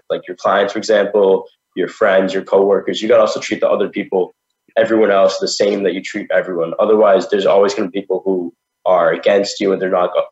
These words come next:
gonna be helping you. And so I come from a Sikh background, which is, uh, one of the main focuses is selfless service.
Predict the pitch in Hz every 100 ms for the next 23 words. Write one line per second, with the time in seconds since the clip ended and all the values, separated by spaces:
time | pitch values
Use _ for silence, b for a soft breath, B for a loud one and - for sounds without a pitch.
0 | 104 90 82 92 90 82 - - _ _
1 | _ _ _ - 107 - 113 98 113 123
2 | 123 113 98 - 107 - 95 92 - 101
3 | 104 110 104 98 - - 107 98 95 -
4 | - 104 90 104 104 104 101 98 98 95
5 | - - 101 92 87 - 90 87 85 -
6 | 87 123 139 -